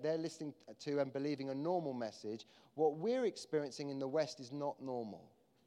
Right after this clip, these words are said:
And so we need to ask ourselves, where's the cost? And maybe today for some of us, it, there's an opportunity for us to believe again the true gospel and to make a decision to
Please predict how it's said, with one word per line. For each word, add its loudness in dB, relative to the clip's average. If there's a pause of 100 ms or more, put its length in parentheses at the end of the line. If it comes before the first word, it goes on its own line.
(720)
And -6
so 6
we 6
need 2
to -6
ask 2
ourselves, 0
where's 2
the -4
cost? -8 (2500)
And 0
maybe 4
today 2
for -6
some -2
of 0
us, 0
it, -4
there's -4
an -2
opportunity -4
for -6
us -4 (400)
to 2 (220)
believe 4
again 2
the -2
true 0
gospel -2
and -4
to -8
make -2
a -4
decision -2
to -10